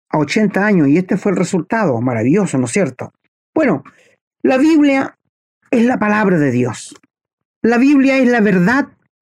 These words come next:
de parte de Dios para nosotros los seres humanos. Qué pena que la gente no se interese en leer la Biblia, se interesa en leer el diario, de leer novela,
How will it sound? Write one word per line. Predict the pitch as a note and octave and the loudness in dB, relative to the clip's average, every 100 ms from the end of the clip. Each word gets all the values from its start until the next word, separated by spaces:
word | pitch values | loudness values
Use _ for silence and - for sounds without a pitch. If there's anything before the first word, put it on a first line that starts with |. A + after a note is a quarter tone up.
| _ _ | _ _
de | F#3 G3 | 0 0
parte | A#3 B3 A#3 A#3 | 0 -4 -2 0
de | G#3 | 2
Dios | F#3+ C4 B3+ | 2 0 0
para | A3 G3 | -2 0
nosotros | F#3 - A3 G3+ F#3+ | 0 0 -2 0 0
los | E3+ | 0
seres | F3+ E3 C#3+ | -2 -2 -2
humanos. | C#3 B2+ A2+ A2 _ _ _ _ _ _ | -2 -2 -6 -10 _ _ _ _ _ _
Qué | C4 | -2
pena | C#4+ C#4 B3+ F#3+ | 0 0 0 0
que | A3 | 0
la | F#3 | 0
gente | - B3 G#3+ G#3 | 0 -2 0 0
no | A3 | 0
se | G3+ | 0
interese | G#3 F3 F3 G#3+ F#3+ A#3 D4 - _ _ _ _ _ _ _ - | 0 0 2 2 0 -2 -4 -8 _ _ _ _ _ _ _ -2
en | G#3 | 2
leer | F#3 F#3+ E3 | 2 2 2
la | D#3+ | 2
Biblia, | D3 D3+ C3+ A#2+ | 2 2 2 0
se | - | 0
interesa | G3 G3+ G3+ G3+ G3+ | 0 0 0 0 0
en | F#3 | 0
leer | F#3+ F3+ | 0 0
el | D3+ | 0
diario, | C#3 F3 F#3+ F3+ D#3+ E3+ F3 - - - - | 0 0 0 0 2 0 0 -6 -20 -14 -2
de | F3+ | 0
leer | E3+ F3 | 2 2
novela, | E3 D3 G3 G3 F3 F3 E3+ | 2 2 2 2 0 0 -4